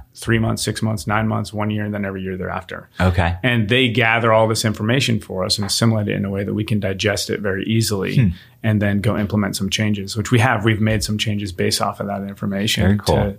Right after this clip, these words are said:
Speaker 1: to appeal to our customers
Speaker 2: Yeah.
Speaker 1: and, uh, their needs and their desires. And, and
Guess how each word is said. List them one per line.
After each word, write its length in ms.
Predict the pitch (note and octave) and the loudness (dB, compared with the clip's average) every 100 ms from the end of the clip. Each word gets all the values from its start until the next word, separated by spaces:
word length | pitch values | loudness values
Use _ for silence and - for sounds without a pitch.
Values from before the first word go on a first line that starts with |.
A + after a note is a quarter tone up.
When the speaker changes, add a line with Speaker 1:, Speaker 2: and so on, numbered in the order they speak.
| - | -6
Speaker 1:
to 120 | - | -2
appeal 240 | F2+ G#2+ G#2+ | 0 2 0
to 60 | |
our 100 | G2 | 0
customers 760 | G2 G#2 G#2 G#2+ F#2+ G#2 - - | -4 -4 -4 -4 -6 -6 -8 -4
Speaker 2:
Yeah. 260 | F2+ F2+ F2 | 2 4 4
Speaker 1:
and, 200 | G2+ G2+ | 2 -4
uh, 180 | - G2+ | -6 -6
their 200 | F#2+ A2 | 0 4
needs 300 | G#2+ G#2+ G#2 | 4 4 2
and 100 | F#2+ | 2
their 120 | G#2 B2 | 2 2
desires. 500 | G#2+ F#2+ G2 G2+ G#2 | 2 2 0 -2 0
And, 240 | G#2 - - | -2 -2 0
and 340 | A#2 G#2+ | 2 2